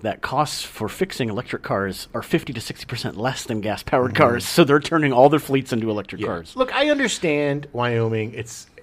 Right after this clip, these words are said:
Speaker 2: uh, so many people have jobs from that industry,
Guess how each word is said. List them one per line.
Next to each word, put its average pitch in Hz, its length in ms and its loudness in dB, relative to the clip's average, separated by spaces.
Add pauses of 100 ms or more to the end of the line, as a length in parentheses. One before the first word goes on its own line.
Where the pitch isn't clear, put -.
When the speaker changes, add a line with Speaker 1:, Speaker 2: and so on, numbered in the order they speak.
(120)
Speaker 2:
uh, - 100 -12
so - 200 -6
many 175 140 0
people 156 240 -2
have 131 100 0
jobs 104 380 -4
from 101 420 -8 (160)
that 107 320 0
industry, 104 680 -8